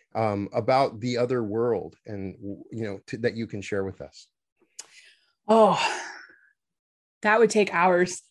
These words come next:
Speaker 2: <laughs> Let me, let's
Speaker 1: Anything
Speaker 2: get
Speaker 1: that
Speaker 2: some,
Speaker 1: we can
Speaker 2: some
Speaker 1: share.
Speaker 2: highlighted points here.
Speaker 1: Sure.
Speaker 2: Um, some of the things that, I'll, I'll say it this way. Some of the things that I learned that I found very fascinating.
Speaker 1: Yeah.
Speaker 2: Um,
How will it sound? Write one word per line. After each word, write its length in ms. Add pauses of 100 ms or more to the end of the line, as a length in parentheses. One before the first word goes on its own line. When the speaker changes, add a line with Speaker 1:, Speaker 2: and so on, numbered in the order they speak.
(220)
Speaker 2:
<laughs> 400 (240)
Let 0
me, 640
let's 180
Speaker 1:
Anything 40
Speaker 2:
get 0
Speaker 1:
that 100
Speaker 2:
some, 100
Speaker 1:
we 60
can 80
Speaker 2:
some 280
Speaker 1:
share. 200 (120)
Speaker 2:
highlighted 380
points 460
here. 340 (160)
Speaker 1:
Sure. 220
Speaker 2:
Um, 140
some 160
of 60
the 40
things 220
that, 160 (800)
I'll, 220
I'll 100
say 200
it 100
this 240
way. 160
Some 200
of 40
the 100
things 220
that 80
I 100
learned 200
that 140
I 200
found 280
very 160
fascinating. 800 (140)
Speaker 1:
Yeah. 240 (540)
Speaker 2:
Um, 600